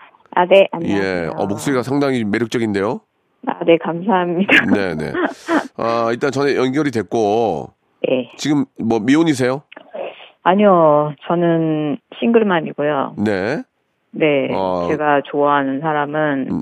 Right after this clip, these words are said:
Speaker 2: 음.
Speaker 1: 돌싱이에요. <laughs>
Speaker 2: 돌싱?
Speaker 1: 네.
Speaker 2: 그러니까 어떻게 보면은 좀 가능성이 있겠네요?
Speaker 1: 가능성이,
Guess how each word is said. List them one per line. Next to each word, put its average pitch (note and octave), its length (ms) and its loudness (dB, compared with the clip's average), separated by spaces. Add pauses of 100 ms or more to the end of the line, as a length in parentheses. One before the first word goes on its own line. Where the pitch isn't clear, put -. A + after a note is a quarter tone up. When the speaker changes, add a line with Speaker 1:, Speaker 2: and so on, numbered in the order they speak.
Speaker 2:
음. G2 80 0
Speaker 1:
돌싱이에요. C#3+ 680 -4 (400)
<laughs> - 540 -2
Speaker 2:
돌싱? G#2 460 2 (520)
Speaker 1:
네. D3 400 2
Speaker 2:
그러니까 B2 180 0
어떻게 C3 240 0
보면은 D#3+ 300 2
좀 C#3+ 200 0
가능성이 D#3 440 2
있겠네요? C#3+ 500 0 (1200)
Speaker 1:
가능성이, F3+ 1400 2